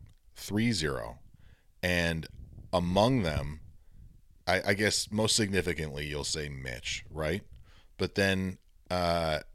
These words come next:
let's just kinda go around the bend. Allen Robinson is likely going to hit the free agent market. Now, the Bears could decide to, uh, franchise him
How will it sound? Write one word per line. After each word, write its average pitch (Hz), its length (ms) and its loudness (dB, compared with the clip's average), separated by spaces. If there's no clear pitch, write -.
let's 92 160 2
just - 140 2
kinda 95 200 2
go 82 440 2
around 87 300 4
the 85 80 2
bend. 80 400 2
Allen 123 280 4
Robinson 80 840 4
is 78 160 -2
likely 78 400 0
going 76 220 0
to 69 60 -2
hit 76 120 -2
the 78 80 -4
free 71 240 -6
agent 69 240 -4
market. - 420 -14
Now, 85 260 -2
the 98 80 2
Bears 123 260 8
could 135 140 4
decide 90 640 6
to, 73 640 2
uh, 69 640 -2
franchise 85 680 2
him 110 300 2